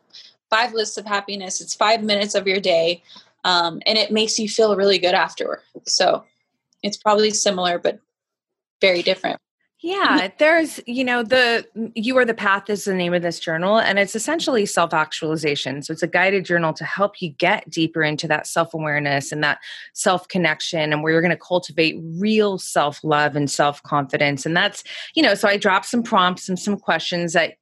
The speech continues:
Speaker 2: I give the invitation to ignore, like, by all means, do whatever. But it's just there because some people, I know,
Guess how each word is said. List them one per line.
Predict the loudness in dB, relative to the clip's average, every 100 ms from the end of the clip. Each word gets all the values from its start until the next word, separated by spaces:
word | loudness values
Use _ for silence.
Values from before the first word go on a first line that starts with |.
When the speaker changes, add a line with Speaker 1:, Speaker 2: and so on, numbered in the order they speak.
| _ 0
Speaker 2:
I | 0
give | 0 0 0
the | 2
invitation | 0 0 0 0 0 -4
to | 0
ignore, | 0 2 2 2 0 _ -4
like, | -4 -2
by | 0
all | 2
means, | 2 0 -2 -4
do | -2
whatever. | 2 2 0 -6 -10 0
But | 0
it's | 0 -2
just | -2 2
there | 2
because | 2 -2 -4 0
some | 0 0
people, | -2 -2 2 4 4 0 -6 -20 -20 -20 _ 0
I | 4
know, | 6 6 6 6